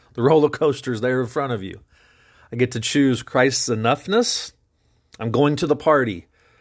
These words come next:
Maybe I've had some thoughts and feelings in the past of being, uh, not having, being accepted by people, whatever. But in the moment, can I ch-, still choose Christ's enoughness in the moment that I'm fully loved and valued? I, we can.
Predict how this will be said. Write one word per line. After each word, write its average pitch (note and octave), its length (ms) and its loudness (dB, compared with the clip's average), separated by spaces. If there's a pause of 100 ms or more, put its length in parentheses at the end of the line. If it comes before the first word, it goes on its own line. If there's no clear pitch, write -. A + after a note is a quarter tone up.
(240)
Maybe A2+ 280 -2
I've C#3 120 0
had D3+ 200 0
some D3 180 -6
thoughts D3+ 320 0
and C#3+ 120 -8
feelings D#3 400 -4
in C#3 80 -4
the C3+ 80 -4
past D3+ 440 -4
of G2+ 100 -4
being, B2 420 -2 (500)
uh, G#2+ 100 -10
not A#2+ 280 -2
having, C#3 580 -2
being C#3 240 0
accepted C#3+ 500 -2
by A#2+ 120 -6
people, A#2 260 -8
whatever. A#2+ 340 -2 (300)
But A#2 100 -4
in B2+ 120 0
the C#3 60 0
moment, D#3 340 0
can A#2+ 120 -6
I A#2 120 2
ch-, - 140 -6
still - 180 -2
choose D#3 480 0
Christ's B2 460 -2
enoughness B2+ 680 -4
in A#2+ 100 0
the A2+ 60 -2
moment B2 460 0
that A#2 80 -4
I'm G2+ 100 -4
fully A#2+ 300 0
loved A2 340 0
and G2 120 -10
valued? F#2+ 220 -8
I, G#2+ 200 -4
we A#2 240 -4
can. B3 580 -4